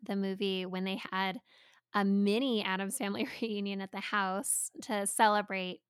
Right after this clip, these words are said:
you know, Fester being back. And we get, like, this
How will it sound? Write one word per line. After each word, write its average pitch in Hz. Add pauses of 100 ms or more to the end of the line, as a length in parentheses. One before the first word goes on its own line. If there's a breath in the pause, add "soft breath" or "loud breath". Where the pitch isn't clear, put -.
you 220
know, 180
Fester 190
being 185
back. 180 (420 loud breath)
And 214
we 214
get, 208
like, 208
this 214